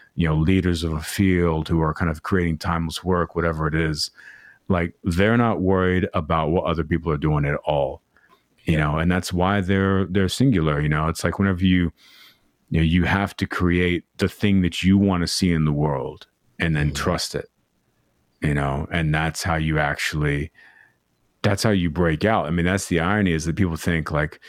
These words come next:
Speaker 1: they need to calculate their work some way to be able for it to thrive. But it's like, no, you just have to, like, go really deep inward and only listen to your instincts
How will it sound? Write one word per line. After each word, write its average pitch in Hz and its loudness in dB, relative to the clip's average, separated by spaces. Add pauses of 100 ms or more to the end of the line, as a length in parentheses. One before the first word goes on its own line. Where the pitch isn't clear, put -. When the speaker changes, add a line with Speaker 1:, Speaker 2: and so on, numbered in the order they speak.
(400)
Speaker 1:
they 92 0
need 92 2
to 87 -2
calculate 87 -2
their 85 2
work 73 -4
some 78 -2
way 69 -2
to 80 -4
be 80 0
able 76 -4
for 80 -2
it 78 -6
to 76 -6 (100)
thrive. 73 -4 (580)
But 95 0
it's - -4
like, 82 0
no, 117 4
you 92 2
just 98 0
have 95 -2
to, 82 0 (920)
like, 78 -2 (120)
go 98 4 (240)
really 101 4
deep 95 2
inward 90 4
and 90 2
only 104 4
listen 90 2
to 80 0
your 78 0
instincts 85 -2